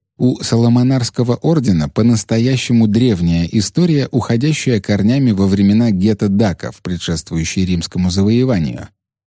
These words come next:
Когда-то их предшественники назывались капнобатами и были кастой фракийских жрецов.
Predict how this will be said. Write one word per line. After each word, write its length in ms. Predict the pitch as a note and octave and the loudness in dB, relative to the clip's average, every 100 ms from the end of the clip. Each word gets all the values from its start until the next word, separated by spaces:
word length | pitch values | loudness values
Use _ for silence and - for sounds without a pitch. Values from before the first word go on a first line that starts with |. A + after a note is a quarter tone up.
| _ | _
Когда-то 640 | G#2 F2+ F2 C#3+ D3+ D#2+ - _ | -4 -2 0 0 0 -6 -8 _
их 240 | - A2 - | -2 -2 0
предшественники 800 | G2 F#2 - B2 - G2+ F#2 - | -2 -2 -2 -4 0 2 2 0
назывались 720 | F2+ F2+ F#2 F2+ F#2 F2+ - _ _ - | 0 0 0 0 0 0 -4 _ _ -4
капнобатами 1080 | A2 - G#2+ F#2+ G#2 F#2+ - C2+ B1 B1 _ _ | -4 0 0 2 0 -2 -4 -8 -8 -12 _ _
и 100 | - | -4
были 320 | F#2 F#2 F2+ E2+ | 0 2 2 0
кастой 520 | - B2 B2+ - G#2 | -2 -4 -2 -2 -2
фракийских 760 | - F#2+ F#2+ E2+ - - F2+ | 0 -2 0 -4 -4 -4 -4
жрецов. 640 | F2 F#2 F#2+ - A1+ - | 0 2 0 -2 -12 -14